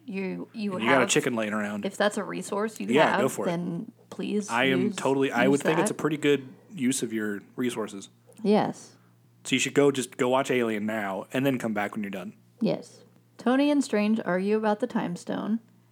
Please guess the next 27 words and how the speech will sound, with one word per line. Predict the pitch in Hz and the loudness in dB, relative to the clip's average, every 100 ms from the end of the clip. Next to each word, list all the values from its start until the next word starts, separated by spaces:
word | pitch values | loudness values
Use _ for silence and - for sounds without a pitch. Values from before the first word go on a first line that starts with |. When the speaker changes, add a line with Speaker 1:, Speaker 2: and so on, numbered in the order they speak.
| _ _ - | _ _ -2
Speaker 1:
Thanos | 214 226 226 220 - - | 2 4 2 0 -4 -18
stuck | - - 190 190 - | -16 -4 -2 -2 -4
in | 180 | -8
Tony's | 170 185 180 175 | -6 -4 -4 -6
head | - 180 180 175 175 | -6 -2 -2 -4 -10
since | - 175 175 165 - - | -8 -8 -6 -8 -10 -8
New | 170 | -8
York. | 165 190 233 233 - - _ _ _ _ _ - | -6 -2 -2 -2 -8 -20 _ _ _ _ _ -10
Tony | - 208 208 | -2 0 0
says | 208 175 170 156 - | -2 -4 -4 -6 -12
Spidey | - - 185 196 190 | -12 -4 -4 -2 -4
is | 175 | -4
an | 185 202 | -4 -2
Avenger | 208 311 247 165 | 2 2 0 -2
now. | 160 135 - _ _ | -4 -6 -8 _ _
Fun. | - - 415 240 220 - _ _ _ _ _ | -14 -4 -2 -2 -6 -16 _ _ _ _ _
Thanos | 226 254 277 269 | 0 2 2 0
and | - 196 | -2 -2
Green | 175 196 196 | -2 -2 0
Goddess | 185 175 165 170 | 0 0 0 -4
talk. | - 226 233 226 - - | -4 2 4 4 -2 -18
She | - - 190 | -18 -8 -8
says | - 185 185 180 | -2 0 2 0
she | - 175 | -4 -6
hated | 202 170 160 | -2 -2 -2
her | - 196 | -2 0
life. | 202 226 214 214 - | 2 4 4 0 -4